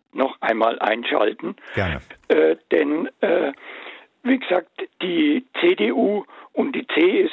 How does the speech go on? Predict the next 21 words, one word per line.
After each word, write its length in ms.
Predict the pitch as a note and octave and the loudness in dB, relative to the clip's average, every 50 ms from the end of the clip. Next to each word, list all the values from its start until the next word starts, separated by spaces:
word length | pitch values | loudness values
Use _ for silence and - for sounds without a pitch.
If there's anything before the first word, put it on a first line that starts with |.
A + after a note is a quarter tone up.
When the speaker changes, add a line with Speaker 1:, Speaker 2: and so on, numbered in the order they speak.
| - A4+ | 0 0
Speaker 1:
U, 200 | C4+ A3 A3+ A3 | 0 0 0 -2
die 200 | - - - - - - | -4 -4 -4 -4 -2 -2
sind 240 | E4+ - G3+ C#4 - - | -2 -2 -2 -6 -4 -2
im 200 | - C3+ C#3 - | -2 -2 0 2
Europaparlament 1080 | - B2 B2 A#2+ E3+ - - G#3 E3+ - - - - - - - - C#4 D#4 E4+ - - - - - | 2 2 4 4 4 2 2 0 -2 -2 -2 -2 -2 -2 -2 -2 -2 -2 -2 -4 -6 -10 -16 -6 -4
immer 260 | - - A3+ C4+ B3 | -2 2 2 2 2
ganz 320 | - - - - - - - - - - - | 2 0 0 0 -2 -4 -4 -6 -6 -2 2
scharf 300 | - - - - - - - - - - - - - - - - - - - | 2 2 4 2 0 -2 -6 -6 -8 -10 -14 -14 -12 -12 -14 -14 -10 0 0
darauf, 320 | - - - - - - - - - | 2 4 4 2 2 0 -4 -4 0
dass 160 | - - - | 0 0 2
sich 160 | - - - - | 0 -2 -2 0
für 120 | - - - | 0 0 0
die 140 | - - C#3 | 2 0 0
Landwirtschaft 880 | C#3+ - D3 E3+ - - - - - - - D3+ - - - - - - _ _ | 0 0 0 -2 -2 0 0 0 0 2 0 0 0 0 -4 -12 -14 -20 _ _
überhaupt 560 | A3+ - - A#2+ - - - - - _ _ | -2 0 0 0 2 2 2 2 0 _ _
nichts 380 | - - - - - - - | 0 0 0 -2 -8 -8 -2
ändert. 420 | - B3+ A#3+ C4 B3 C#4 B3+ F#3 - - _ - - - - - - _ - - | 0 2 2 2 2 2 2 0 -2 -6 _ -18 -14 -14 -14 -14 -14 _ -2 2
Sie 120 | F3+ E3 | 2 4
haben 220 | D3+ E3 G#3 B3+ | 4 2 0 0
jetzt 300 | G3+ D#3+ F#3 F#3 - - - - - - | 2 2 2 0 0 -4 -10 -10 -4 -4
erfolgreich 840 | G#3 G3 - - D3 D3+ E3 G3 - - - - C#3+ C#3+ - - | -4 -4 0 4 4 4 4 4 0 -4 -4 -2 0 0 0 0